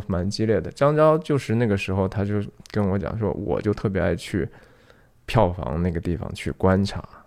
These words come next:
他说：“我要看看人们这个怎么去选择他们的这个，呃，观影的消费的这个，什么样的人会选择什么样的电影。”他真的是在，像在万达影业这种地方，<clears throat> 对不起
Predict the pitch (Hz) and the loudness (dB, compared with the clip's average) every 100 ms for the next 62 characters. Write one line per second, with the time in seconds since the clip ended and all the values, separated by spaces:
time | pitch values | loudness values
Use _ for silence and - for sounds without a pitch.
0 | - 104 95 82 78 78 - 107 98 82 | -14 -6 -4 0 0 -2 -2 0 0 0
1 | 85 95 110 104 101 98 92 - - 80 | 0 2 2 2 2 0 -2 -6 -6 -2
2 | 80 117 - 139 - 65 58 - 69 - | -2 -2 -2 -4 -2 -4 -4 -6 -4 -2
3 | 85 87 98 90 80 87 - - - - | 0 0 -2 -2 -2 -2 -6 -16 -16 -16
4 | - - 110 110 110 - - - 101 104 | -16 -2 4 6 6 2 -4 0 2 2
5 | 101 101 - - - - - - - - | 4 2 2 -2 -6 -8 -10 -20 -8 0
6 | 98 123 135 110 87 101 98 107 98 - | 4 6 6 4 2 0 4 4 4 2
7 | 85 - 98 - 101 120 107 69 58 - | -2 0 -2 0 2 4 2 0 -4 -6
8 | - - - 175 185 120 - - - - | -16 -20 -4 0 2 0 -6 -14 -18 -20
9 | - - - - - 139 165 160 139 135 | -20 -20 -20 -4 0 2 4 4 4 2
10 | 147 120 - - 147 139 135 143 127 113 | 4 4 2 2 4 6 4 4 6 8
11 | 127 110 104 117 110 117 98 107 101 - | 8 8 6 6 4 2 2 2 2 10
12 | 143 98 - - 98 - | 12 12 6 -4 -4 -4